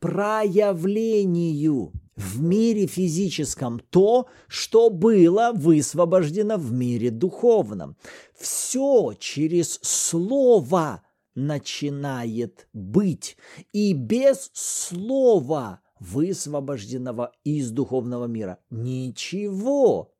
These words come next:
не будет обретать жизнь. Поэтому для нас при начале крайне важно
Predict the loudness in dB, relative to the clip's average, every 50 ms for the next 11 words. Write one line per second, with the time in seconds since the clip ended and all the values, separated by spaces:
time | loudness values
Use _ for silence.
0 | _ -4 -2 0 2 2 0 0 -2 -4 -2 0 2 2 2 2 0 -2 -6 -6
1 | -10 -10 -10 -6 -4 -2 0 -2 -2 -4 _ -4 -4 -4 -4 -6 _ -16 _ -14
2 | -14 -12 -12 -10 -8 -6 -6 -6 -6 -6 -10 -10 -12 _ _ _ _ _ _ -20
3 | -20 -20 -20 -20 _ -6 -2 2 2 2 2 2 0 0 0 -2 -2 -4 _ -12
4 | -8 -4 -2 0 0 0 -2 -2 -2 -2 -4 -4 -4 -4 -4 -4 -2 -4 -4 -6
5 | -4 -4 -2 -2 0 -2 -2 -4 _ -6 -2 -2 0 0 0 0 0 0 0 -2
6 | -2 -2 -4 -6 -6 -8 -10 -6 -2 -2 -2 0 -2 -4 -6 -6 -8 -10 -10 -10
7 | -12